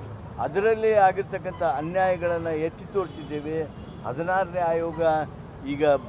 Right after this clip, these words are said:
ಬರಲಿದೆ. ಹದಿನೈದನೇ ಆಯೋಗದಲ್ಲಿರ್ತಕ್ಕಂಥ ಏನು ಅನ್ಯಾಯಗಳಿದ್ವು, ಅವುಗಳ ಬಗ್ಗೆ ಸೂಕ್ಷ್ಮವಾಗಾದ್ರೂ ನಾವು ಪ್ರಸ್ತಾಪ ಮಾಡಲೇಬೇಕಲ್ಲ. ಆ ವಿಚಾರಗಳನ್ನು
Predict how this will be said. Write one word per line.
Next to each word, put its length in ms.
ಬರಲಿದೆ. 640
ಹದಿನೈದನೇ 540
ಆಯೋಗದಲ್ಲಿರ್ತಕ್ಕಂಥ 1080
ಏನು 520
ಅನ್ಯಾಯಗಳಿದ್ವು, 1040
ಅವುಗಳ 540
ಬಗ್ಗೆ 440
ಸೂಕ್ಷ್ಮವಾಗಾದ್ರೂ 1000
ನಾವು 180
ಪ್ರಸ್ತಾಪ 520
ಮಾಡಲೇಬೇಕಲ್ಲ. 760
ಆ 160
ವಿಚಾರಗಳನ್ನು 1080